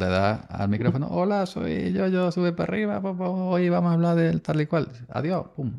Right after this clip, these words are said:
Speaker 1: y ya está. Y hoy en día para hacer un podcast simplemente, o, o un canal de YouTube, te, te basta con
Speaker 2: Ujú.
Speaker 1: esto.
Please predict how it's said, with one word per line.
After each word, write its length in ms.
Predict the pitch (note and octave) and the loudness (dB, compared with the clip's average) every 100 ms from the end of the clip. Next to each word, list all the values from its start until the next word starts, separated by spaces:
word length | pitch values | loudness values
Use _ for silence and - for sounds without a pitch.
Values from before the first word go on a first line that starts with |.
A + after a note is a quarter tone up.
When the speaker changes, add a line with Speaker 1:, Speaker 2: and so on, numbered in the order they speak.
| - | -6
Speaker 1:
y 40 | |
ya 60 | G#2+ | -8
está. 180 | - C#3 _ - - - - - | -8 -12 _ -20 -18 -16 -18 -6
Y 140 | - B2 | 8 10
hoy 60 | |
en 80 | B2+ | 12
día 120 | C3+ | 10
para 140 | C#3 A2+ | 8 6
hacer 160 | B2+ | 8
un 80 | A#2+ | 6
podcast 360 | A#2 B2 C#3 - | 6 4 4 4
simplemente, 580 | A2+ G#2+ A2 C3+ A#2+ - - - - | 6 8 6 6 0 -4 -18 -12 0
o, 300 | F#2+ G#2 - | 2 2 4
o 80 | G#2+ | 6
un 100 | A2+ | 8
canal 280 | B2+ B2 A#2+ | 8 10 10
de 60 | |
YouTube, 300 | A#2 B2 D3 G3 - - - _ _ - - | 10 8 8 4 -4 -20 -20 _ _ -20 -16
te, 140 | - F#2+ - - | -4 -4 -4 -2
te 80 | F#2 | 0
basta 260 | F#2 - | 0 2
con 80 | A2 | 8
Speaker 2:
Ujú. 80 | C#3+ | 8
Speaker 1:
esto. 300 | F#3 F#3 F#2+ | 8 6 6